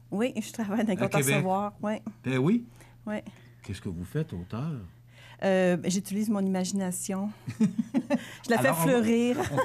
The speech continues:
Speaker 2: on, on va en parler de l'imagination,
Speaker 1: Ouais.
Speaker 2: parce que vous en avez beaucoup.
Speaker 1: Oui.
Speaker 2: Euh, c'est quasiment mille pages en trois volumes. Racontez-nous un peu, euh, d'abord, comment tout ça, euh,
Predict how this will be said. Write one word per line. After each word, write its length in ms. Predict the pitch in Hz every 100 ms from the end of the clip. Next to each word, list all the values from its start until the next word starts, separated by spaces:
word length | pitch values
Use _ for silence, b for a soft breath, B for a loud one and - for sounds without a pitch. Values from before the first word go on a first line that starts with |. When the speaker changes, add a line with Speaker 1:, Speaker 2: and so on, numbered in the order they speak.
| 175 -
Speaker 2:
on, 80 | 170
on 40 |
va 260 | 175 262 196
en 40 |
parler 380 | 180 175 151 147
de 80 | 123
l'imagination, 720 | 123 120 117 131 127 202 220 -
Speaker 1:
Ouais. 60 | 220
Speaker 2:
parce 160 | 156
que 80 | 196
vous 120 | 175
en 100 | 170
avez 200 | 165 160
beaucoup. 400 | 151 151 - 240 B B -
Speaker 1:
Oui. 140 | 196 330
Speaker 2:
Euh, 200 | 220 127
c'est 140 | 156
quasiment 300 | 160 147 165
mille 200 | 165 160
pages 220 | - 190
en 100 | 135
trois 180 | 117 110
volumes. 300 | 92 104 139 B B
Racontez-nous 480 | 160 208 359 233 170
un 120 | 151
peu, 280 | 110 139 170 - b b b -
euh, 300 | 104 107 104
d'abord, 320 | 104 110 170 -
comment 240 | 156 180
tout 160 | 185 147
ça, 120 | 180 160 143
euh, 300 | 117 110 107